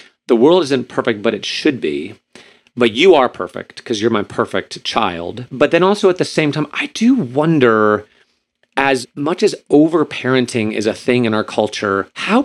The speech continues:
present are parents with their children really? Like, maybe they're keeping them safe, but are they actually emotionally,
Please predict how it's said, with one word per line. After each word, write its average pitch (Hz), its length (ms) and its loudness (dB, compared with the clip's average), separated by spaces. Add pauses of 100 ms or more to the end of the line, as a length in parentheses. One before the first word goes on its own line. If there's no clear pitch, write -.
present 135 640 -2
are 123 200 0
parents 120 460 -2
with 110 280 0
their 101 120 2
children 92 760 -2
really? 90 500 -2 (500)
Like, 127 240 0
maybe 165 300 2
they're 220 140 2
keeping 143 400 0
them 107 160 0
safe, - 840 -4
but - 220 -6
are 147 160 -8
they 190 140 0
actually 127 580 0
emotionally, 101 1120 0